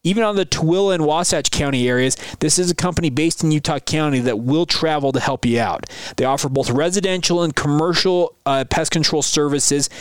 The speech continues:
so no matter what you, what you need, they can handle it. That's what I love about this company. We'll have another call on Friday, with, which we do each week, uh, speaking with Seth Baird. If you'd like to win a free treatment from Allguard Pest Control,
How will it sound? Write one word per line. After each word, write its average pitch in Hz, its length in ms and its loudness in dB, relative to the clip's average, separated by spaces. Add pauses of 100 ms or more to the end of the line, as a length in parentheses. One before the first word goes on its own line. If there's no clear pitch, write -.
(140)
so - 140 0
no 143 40 2
matter 160 200 2
what 135 420 0
you, 185 260 2 (100)
what 170 240 0
you 185 180 4
need, 185 480 2 (320)
they 156 140 2
can 151 140 0
handle 127 420 2
it. - 160 -2 (360)
That's 147 240 -2
what 185 80 4
I - 20 4
love 175 140 0
about 160 180 0
this 156 120 0
company. 147 380 0
We'll 98 120 2
have 131 80 0
another 165 240 0
call 175 320 0
on 160 180 0
Friday, 165 480 2
with, 160 260 0 (120)
which 160 180 0
we 156 80 2
do 160 240 0
each 156 260 2
week, 151 400 0 (280)
uh, 127 160 0
speaking 165 640 0
with 156 260 2
Seth - 380 0
Baird. 151 360 2 (240)
If 135 80 0
you'd 143 120 2
like 220 140 0
to 214 80 0
win 175 460 2
a 156 140 2
free 185 360 0
treatment 175 640 0
from 143 160 -2
Allguard 139 420 0
Pest - 300 0
Control, 127 420 0